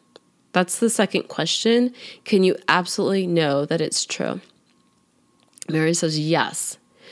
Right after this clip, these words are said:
Katie says, "We can all relate to that. I hear that it is really true for you.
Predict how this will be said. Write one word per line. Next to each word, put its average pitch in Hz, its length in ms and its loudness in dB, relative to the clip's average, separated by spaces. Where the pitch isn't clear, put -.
Katie 208 260 6
says, 165 320 4
"We 214 140 2
can 254 160 2
all 202 240 2
relate 160 320 2
to - 140 -4
that. - 240 2
I 214 120 4
hear 285 340 2
that 311 180 4
it 240 80 6
is 214 280 0
really 196 240 2
true 196 240 0
for 180 160 -2
you. 160 500 0